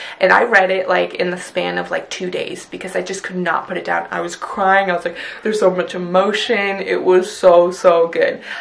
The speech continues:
That definitely has changed my life in, um, regard to just, like, loving people more and loving people on the journey that they are on and their story. So I absolutely love that book and highly recommend it.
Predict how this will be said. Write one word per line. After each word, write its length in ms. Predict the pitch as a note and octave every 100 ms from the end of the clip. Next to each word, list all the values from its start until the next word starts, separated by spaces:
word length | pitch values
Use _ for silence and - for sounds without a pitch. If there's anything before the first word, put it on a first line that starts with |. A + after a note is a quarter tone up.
| -
That 480 | F3 F3+ G3 A3 F#3
definitely 680 | F3+ F#3 F#3 - F3 E3+ -
has 300 | F#3 F3+ -
changed 600 | - E3+ E3 E3 - F3
my 180 | E3+
life 380 | E3 E3 E3+ F3
in, 500 | - E3+ E3 E3 E3+ - - -
um, 420 | - E3+ E3+ - -
regard 520 | F3+ F#3 E3+ E3+ E3+ -
to 360 | - E3+ D#3+ D#3+
just, 200 | - G3
like, 140 | A3+ F3+
loving 460 | E3+ E3 E3 F3
people 260 | F3+ F#3 F3
more 500 | E3+ E3 E3 E3 E3 -
and 400 | E3+ E3 E3+ E3+
loving 400 | E3+ E3+ F3+ F3+
people 280 | F#3 F3+
on 200 | E3+ E3+
the 80 | E3
journey 380 | E3+ E3 E3 E3
that 400 | D#3 D#3+ - - - -
they 220 | F3+ E3+
are 200 | E3+ -
on 380 | E3+ D#3+ F3 A3+
and 300 | - F3 F3
their 180 | E3+ F3
story. 640 | - - E3+ - - -
So 320 | - - - - -
I 200 | E2 -
absolutely 380 | - - - D2
love 100 | -
that 140 | D#2
book 320 | E2+ - - - -
and 160 | F3+
highly 360 | - E3+ E3 E3
recommend 460 | E3 - F3 -
it. 160 | -